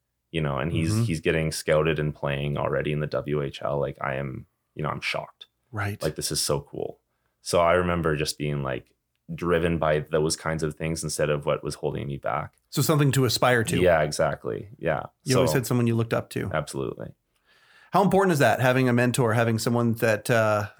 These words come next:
Speaker 2: uh, you know, s-, uh, something that you wanna shoot for?
Speaker 1: Oh, it's in-, it's huge. Like, it's obviously, it's massive, and it's all you can really have. 'Cause I think comparing yourself to what you think you can be is always difficult when you're a pessimist, because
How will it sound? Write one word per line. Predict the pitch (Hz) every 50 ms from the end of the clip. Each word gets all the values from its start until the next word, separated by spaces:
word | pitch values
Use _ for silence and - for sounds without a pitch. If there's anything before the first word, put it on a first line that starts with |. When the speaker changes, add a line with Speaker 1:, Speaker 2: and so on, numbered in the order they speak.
| - -
Speaker 2:
uh, | - - -
you | - - 123
know, | 113 110 113
s-, | 107 - -
uh, | - - 135 127 123 120 123 123
something | 117 - 139 123 123 131
that | 123 120 117 - - - - - - - - - _ _ _ _ -
you | - 139 131 147 151
wanna | 147 143 135 123
shoot | - - 147 139 143
for? | - - 120 113 - - - - _ _ _ -
Speaker 1:
Oh, | 95 92 87 85
it's | 85 85 80
in-, | 80 76 76 73 -
it's | 78 76 -
huge. | - - 71 - - - - -
Like, | - 76 76
it's | 76 - -
obviously, | 65 80 78 76 80 76 - - 78
it's | 71 - -
massive, | 78 78 78 82 - 71 62
and | 69 90
it's | 87 -
all | 95 101 98
you | 95
can | - 95 87
really | 82 82 82 80 76
have. | - 82 87 87 78 76 -
'Cause | - 98
I | 92 92
think | - - 147 143 143 - _ _ _ _ _ _ _ _ _ _ _ _ -
comparing | - 104 90 - 87 87 90 92 95
yourself | 95 92 - - 95 87 87 90 - -
to | - - 90
what | 78 80 80 -
you | - 76
think | 73 - - 80 80 - -
you | 82 76
can | - 80 78
be | 73 76 76 76 78 85 107 - -
is | 82 90
always | 85 82 82 78
difficult | - - 80 - - 82 - 87 78
when | - 78
you're | 76 73
a | 71
pessimist, | 73 - 71 - - - 82 78 - - - _ _ _ _ _ _ _ _ _ _ -
because | 95 - 101 90 82 - -